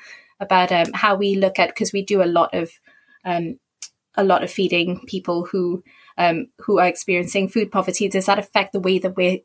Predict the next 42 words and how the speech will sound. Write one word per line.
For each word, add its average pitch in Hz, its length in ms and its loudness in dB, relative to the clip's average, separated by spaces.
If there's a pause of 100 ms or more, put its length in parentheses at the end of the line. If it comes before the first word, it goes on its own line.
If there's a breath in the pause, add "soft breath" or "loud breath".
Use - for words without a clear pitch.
we're 190 120 2
seeing 170 400 -4
them? 214 440 2 (580 soft breath)
You 196 100 -4
know, 170 320 -2
um, 170 420 0
th-, - 140 -4 (140)
are 185 100 2
we 196 100 -2
seeing 190 260 -2
ourselves 180 480 0
as 170 280 -2
serving 254 680 2
them, 277 280 4
or 202 160 2
are 196 100 2
we 185 120 0
seeing 180 300 -4
ourselves 175 500 -2
as 185 260 -2
partnering, 208 800 0 (340)
partnering 196 540 0
with 196 200 -4
them? 214 360 0 (540 loud breath)
You 190 80 0
know, 170 160 4
is 185 220 -2
it 185 140 -4
solidarity, 175 800 -2
or 160 80 0
is 165 160 0
it, - 320 0 (380)
um, 165 380 -2
something 185 420 0
that 170 160 0
is 170 120 -4
actually 180 600 -2
just - 320 0
there 170 200 4
as 170 200 0
a 180 100 -2
marketing, 185 720 -2